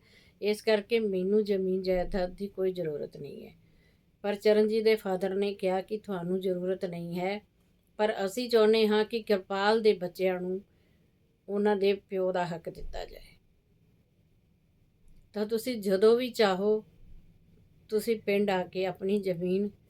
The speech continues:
ਤੁਸੀਂ ਵੇਚਣਾ ਚਾਹੋ ਤਾਂ, ਜਾਂ ਤੁਸੀਂ ਰੱਖਣਾ ਚਾਹੋ ਤਾਂ।" ਤਾਂ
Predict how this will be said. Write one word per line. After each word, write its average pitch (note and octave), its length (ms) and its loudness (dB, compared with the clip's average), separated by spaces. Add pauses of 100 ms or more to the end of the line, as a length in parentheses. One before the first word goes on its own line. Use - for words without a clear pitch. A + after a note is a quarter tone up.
(600)
ਤੁਸੀਂ G3+ 280 0
ਵੇਚਣਾ F#3+ 460 -2
ਚਾਹੋ G3+ 380 0
ਤਾਂ, G#3+ 440 -2 (260)
ਜਾਂ F#3 160 -4
ਤੁਸੀਂ F#3+ 300 -4
ਰੱਖਣਾ F#3 360 -4
ਚਾਹੋ F3 340 -6
ਤਾਂ।" A2 240 -20 (2250)
ਤਾਂ A3 440 0